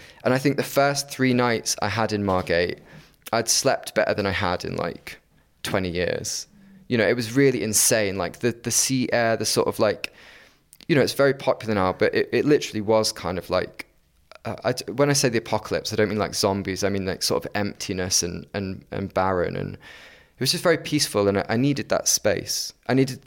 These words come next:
that space to figure out what I was doing and, and who I am. And, and, uh, I'm a th-,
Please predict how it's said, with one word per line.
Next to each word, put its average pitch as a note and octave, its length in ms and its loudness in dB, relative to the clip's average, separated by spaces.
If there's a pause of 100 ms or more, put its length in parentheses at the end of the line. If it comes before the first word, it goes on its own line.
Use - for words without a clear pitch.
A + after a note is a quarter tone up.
(100)
that - 180 0
space A2+ 300 0
to G#2+ 100 -10
figure G#2+ 300 0
out - 340 0 (840)
what A#2+ 240 4
I - 120 0
was F#2+ 200 -2
doing F#2 440 2
and, F2 300 -6
and - 520 -6 (180)
who G#2 160 2
I F#2+ 80 4
am. F#2 420 0
And, E2+ 320 -8 (120)
and, F2+ 260 -4
uh, E2+ 220 -4 (1500)
I'm B2 100 0
a C3 60 0
th-, - 100 -10